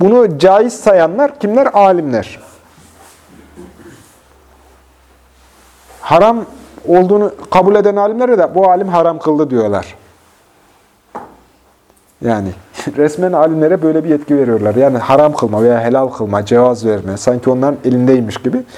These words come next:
Bilakis burada, e, vahyin delilleri konuşur. Fakat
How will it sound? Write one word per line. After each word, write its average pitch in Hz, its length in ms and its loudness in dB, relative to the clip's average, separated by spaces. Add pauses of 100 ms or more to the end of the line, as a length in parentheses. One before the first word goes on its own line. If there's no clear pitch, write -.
(500)
Bilakis 220 520 0 (100)
burada, 226 480 2 (460)
e, 160 280 4
vahyin 190 360 0
delilleri 202 360 4
konuşur. 196 480 -4 (480)
Fakat 220 460 2